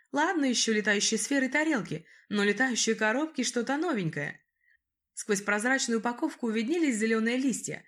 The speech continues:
с легким оттенком сиреневого. Среди них красовались мелкие коралловые бутоны цветов. Весьма странный букет. Любопытство взяло верх, и я, покинув мнимое убежище, подошла ближе. Потом совсем уже осмелела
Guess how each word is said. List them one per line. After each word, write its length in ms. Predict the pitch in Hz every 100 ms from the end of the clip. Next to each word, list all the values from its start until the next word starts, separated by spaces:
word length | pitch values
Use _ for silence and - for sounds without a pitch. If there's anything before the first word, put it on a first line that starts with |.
| - -
с 120 | -
легким 360 | 285 294 - 185
оттенком 420 | 170 226 208 214
сиреневого. 640 | 208 277 262 170 110 - _ _ _ _ _ _ _
Среди 280 | - 202 214
них 180 | 262 285
красовались 540 | 214 202 196 190 185 220
мелкие 340 | 269 269 196
коралловые 460 | 190 185 185 180 175
бутоны 360 | 196 226 208
цветов. 500 | 202 254 254 156 - _ _ _ _ _ -
Весьма 500 | 196 196 196 220 247
странный 500 | - 233 220 208 214
букет. 540 | 240 247 180 165 - _ _ _ _ _ -
Любопытство 540 | 214 254 370 359 269
взяло 340 | 226 226 240
верх, 380 | 254 320 240 - -
и 80 |
я, 200 | 240 302
покинув 460 | 294 180 202 196 185
мнимое 420 | 220 254 233 202
убежище, 480 | 214 285 262 233 220
подошла 420 | 233 226 220 175
ближе. 440 | 196 208 160 151 - _ _ _ _ _ _ -
Потом 300 | 269 392 359
совсем 420 | 214 196 226 202
уже 160 | 190
осмелела 540 | 185 190 247 285 254